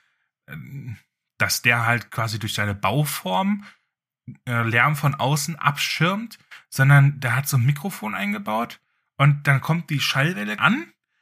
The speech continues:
und der erkennt diesen Schall von außen und erzeugt dann einen Gegenschall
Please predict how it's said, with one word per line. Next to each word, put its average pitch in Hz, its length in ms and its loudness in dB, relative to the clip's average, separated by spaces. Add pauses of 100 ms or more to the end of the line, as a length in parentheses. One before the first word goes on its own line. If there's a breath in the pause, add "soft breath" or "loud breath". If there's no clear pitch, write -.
(220)
und 143 160 2
der 151 120 -2
erkennt 165 800 -2
diesen 160 280 -2
Schall 147 560 0
von 135 240 -4
außen 202 540 -2 (340 loud breath)
und 160 140 -6
erzeugt 165 560 -2
dann 220 120 -2
einen 147 240 -2
Gegenschall 220 920 -2